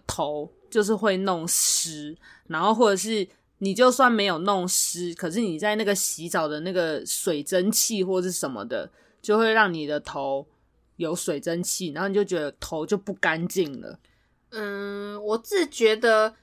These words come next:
Speaker 2: 这些不是我的考虑的原因，我，我的考虑原因就是因为我头发真的太长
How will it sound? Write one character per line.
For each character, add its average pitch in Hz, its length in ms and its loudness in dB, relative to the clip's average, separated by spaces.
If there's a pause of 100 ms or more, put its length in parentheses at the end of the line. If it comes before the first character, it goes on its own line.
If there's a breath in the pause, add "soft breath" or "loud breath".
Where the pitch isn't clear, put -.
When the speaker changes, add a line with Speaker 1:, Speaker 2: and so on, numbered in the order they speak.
(140)
Speaker 2:
这 330 100 -2
些 320 220 4
不 254 160 -4
是 311 120 -2
我 185 180 2
的 160 600 -4 (320)
考 170 240 -2
虑 202 320 0
的 170 400 -6
原 175 280 -10
因， 180 300 -10
我， 190 260 -4
我 220 80 -2
的 233 140 -2
考 214 200 0
虑 285 80 4
原 226 160 4
因 233 120 0
就 254 60 -2
是 254 100 -2
因 240 60 4
为 202 60 2
我 170 80 -4
头 - 200 -6
发 208 120 2
真 214 80 2
的 214 80 2
太 208 240 -2
长 151 260 -8